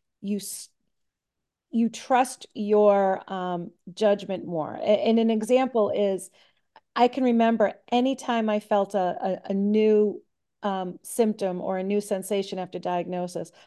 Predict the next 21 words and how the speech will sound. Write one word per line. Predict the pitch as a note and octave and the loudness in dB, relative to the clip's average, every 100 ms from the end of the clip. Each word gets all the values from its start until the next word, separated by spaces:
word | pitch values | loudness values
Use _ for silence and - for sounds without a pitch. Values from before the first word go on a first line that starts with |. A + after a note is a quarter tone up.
| - | -2
my | G#3 | 0
first | G3+ C4 B3+ - | 4 6 6 6
thought | A3+ A3 | 4 4
would | G3+ G3 | 0 0
be, | F#3+ F3+ _ _ _ _ _ _ _ | -4 -4 _ _ _ _ _ _ _
"Okay, | A#3 C4 G#3+ | 2 6 6
is | G#3 | 4
this | A#3 | 4
the | A#3 | 4
Addison's | G#3+ A3+ A3+ A#3 A3+ | 4 2 -4 -6 -6
disease, | G#3+ A#3 - | -2 -2 0
or | - A#3 | 6 6
is | - B3+ B3+ | 8 4 6
this | D#4 | 0
the | - B3+ | 0 4
other | A#3+ A#3+ | 6 6
three | A#3 A#3+ B3+ B3 | 4 0 2 2
autoimmune | A3 A3 A3 G#3 G#3+ | 2 4 4 2 -2
diseases | G3 F#3+ F3 D#3+ D#3 | -4 -6 -6 -6 -8
I | E3 D3+ | -6 -8
have?" | - | -10